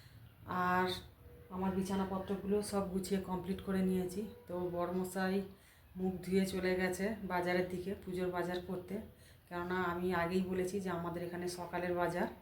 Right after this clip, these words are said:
তো যাই হোক, তো বড়মশাই আজকের বলে গেছে যে আমি নিজে হাতে পুজোর জোগাড় করব। তো ও ঠাকুরের বাসন ধুয়ে রেখে গেছে, তো বলছে আমি নিজে হাতে আজকের ফল কেটে পুজোর জোগাড় করে, উম,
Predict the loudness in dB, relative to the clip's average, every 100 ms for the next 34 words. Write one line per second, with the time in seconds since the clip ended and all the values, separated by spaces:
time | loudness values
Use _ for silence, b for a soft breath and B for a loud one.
0 | b b b b b _ _ -6 -4 -2
1 | -2 2 2 4 2 0 -10 -20 -20 -16
2 | -8 -2 -2 -2 0 2 2 4 2 2
3 | 0 0 0 2 2 2 0 0 -2 0
4 | 0 2 0 -2 -2 0 0 -2 -4 -6
5 | -2 0 0 2 0 0 -4 -4 -8 -4
6 | 0 0 0 -2 -4 -2 0 -2 -2 -2
7 | 2 2 2 0 0 0 0 -4 -8 b
8 | b b b -14 -8 -4 -2 0 0 2
9 | 2 2 0 0 -2 -2 -4 -8 -4 -4
10 | -4 -4 -4 -4 -4 -4 -4 -4 -4 -4
11 | -2 -2 -2 B B B -12